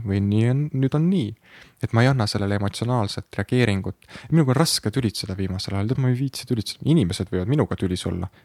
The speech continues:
mina nendega ei ole. Ehk siis, äh, mul ei ole,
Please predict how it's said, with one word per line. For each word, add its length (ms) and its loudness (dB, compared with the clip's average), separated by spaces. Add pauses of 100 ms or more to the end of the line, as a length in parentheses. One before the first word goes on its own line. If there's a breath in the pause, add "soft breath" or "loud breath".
mina 180 4
nendega 320 2
ei 100 4
ole. 140 2 (960)
Ehk 120 0
siis, 200 -4 (640 loud breath)
äh, 120 4
mul 220 6
ei 60 8
ole, 200 6